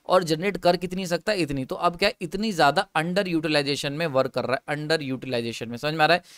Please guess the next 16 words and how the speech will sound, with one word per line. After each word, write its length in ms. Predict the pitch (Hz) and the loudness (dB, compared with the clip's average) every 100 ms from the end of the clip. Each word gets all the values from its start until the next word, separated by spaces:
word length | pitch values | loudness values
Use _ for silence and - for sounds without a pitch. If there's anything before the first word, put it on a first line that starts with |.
| - | -4
ये 100 | 156 | -2
कॉन्सेप्ट 340 | 170 165 170 165 | 0 0 0 0
मैंने 140 | 165 | 0
आपको 180 | 156 208 | 0 0
पीछे 300 | 175 156 147 | -4 -4 -2
भी 100 | 160 | -2
समझाया 400 | - 139 120 117 | -4 -2 2 2
था। 100 | 117 | 0
तो 120 | 143 | -6
this 220 | 143 156 | -6 -8
is 80 | 170 | -2
what 180 | 170 170 | 0 2
we 60 | 190 | 0
call 120 | 196 | -2
under 260 | 151 147 151 | -4 -2 -2
utilization। 520 | 131 123 120 117 120 | -2 -2 -2 -2 -6